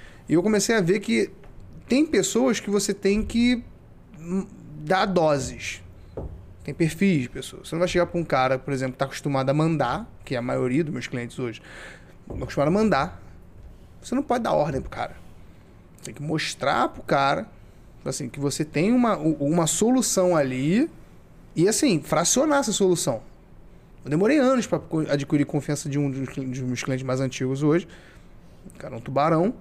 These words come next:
Pô, eu demorei anos pra con-, conquistar a confiança dele. Hoje ele confia em mim.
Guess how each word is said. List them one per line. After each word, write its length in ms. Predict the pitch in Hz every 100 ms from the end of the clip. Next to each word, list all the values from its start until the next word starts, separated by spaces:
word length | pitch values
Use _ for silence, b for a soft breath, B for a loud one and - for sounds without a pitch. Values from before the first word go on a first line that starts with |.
| - -
Pô, 100 | 160
eu 140 | 135 120
demorei 420 | 131 139 214 -
anos 300 | 247 302 220
pra 120 | 151
con-, 200 | 151 139 131 -
conquistar 300 | 135 - 127
a 20 |
confiança 400 | 139 127 123 -
dele. 140 | 123 113
Hoje 160 | 131
ele 80 | 151
confia 320 | 156 190 -
em 40 | 330
mim. 160 | 247